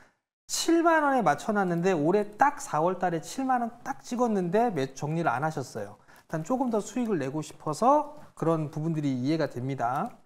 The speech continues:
여태까지 일단 배당을 좀 받으셨어요. 하반기 때나 내년도 가게 되면 칠만 원 넘어가지 않을까 그렇게 좀 생각을 하고 있습니다. 근데 비중도 구십 퍼센트고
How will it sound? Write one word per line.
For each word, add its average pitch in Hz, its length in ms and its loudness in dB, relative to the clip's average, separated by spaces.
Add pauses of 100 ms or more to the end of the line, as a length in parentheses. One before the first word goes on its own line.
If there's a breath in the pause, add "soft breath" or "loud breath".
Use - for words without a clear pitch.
(840 soft breath)
여태까지 240 640 4
일단 202 640 4
배당을 220 460 4
좀 202 220 0
받으셨어요. 156 800 -4 (1040)
하반기 330 580 6
때나 262 400 6
내년도 220 480 2
가게 240 220 4
되면 196 280 2
칠만 302 380 0
원 247 100 0
넘어가지 202 480 2
않을까 143 680 0
그렇게 151 180 -6
좀 160 160 -10
생각을 202 400 -2
하고 226 240 -2
있습니다. 160 640 -6 (120)
근데 165 200 -2
비중도 208 380 0
구십 190 300 -2
퍼센트고 175 840 2